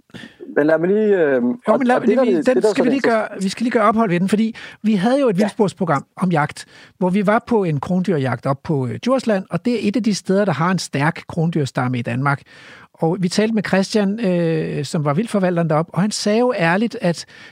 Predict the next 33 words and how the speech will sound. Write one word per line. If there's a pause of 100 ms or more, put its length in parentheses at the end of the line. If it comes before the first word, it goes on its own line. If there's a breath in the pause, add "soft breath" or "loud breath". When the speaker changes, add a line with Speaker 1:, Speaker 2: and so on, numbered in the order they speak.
(120)
Speaker 2:
de
er
jo
blevet,
simpelthen
blevet
bedt
af
ejendommen
om
at
skyde
flere
dyr, (460 loud breath)
fordi
at
de
også
havde
en,
samtidig
med
at
de
havde
en
jagtinteresse,
så
havde
de
også
en
tømmerproduktionsinteresse,